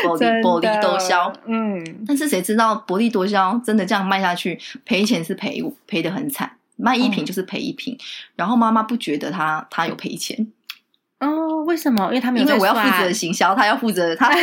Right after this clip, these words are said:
Speaker 1: 责拿钱生产的人，你知道吗？
Speaker 2: <laughs> 了解。
Speaker 1: 所以后来就是，一路这七年来，其实我们涨价从一九九涨到四九九。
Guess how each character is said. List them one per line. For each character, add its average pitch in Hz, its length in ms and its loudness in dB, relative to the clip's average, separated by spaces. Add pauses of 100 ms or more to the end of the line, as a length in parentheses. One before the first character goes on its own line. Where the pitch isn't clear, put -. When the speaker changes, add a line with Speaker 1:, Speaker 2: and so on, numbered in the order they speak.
Speaker 1:
责 - 40 4
拿 440 280 4
钱 440 140 2 (320)
生 220 160 4
产 160 280 2
的 160 80 -4
人， 151 120 -6
你 - 60 -2
知 - 80 2
道 - 180 2
吗？ 196 140 2
Speaker 2:
<laughs> - 20 -
了 226 200 2
解。 226 180 -4
Speaker 1:
所 254 80 4
以 269 60 4
后 330 100 4
来 247 100 4
就 220 80 -4
是， 262 400 -2
一 190 100 -2
路 233 220 4
这 233 80 0
七 220 280 0
年 175 180 -2
来， 156 80 -2
其 202 140 -4
实 208 40 2
我 185 60 -2
们 160 160 -6
涨 - 220 -6
价 180 180 -2
从 - 220 -6
一 196 120 -4
九 165 160 -6
九 156 140 -6
涨 - 220 -12
到 185 180 -8
四 - 260 -10
九 - 200 -6
九。 - 200 -14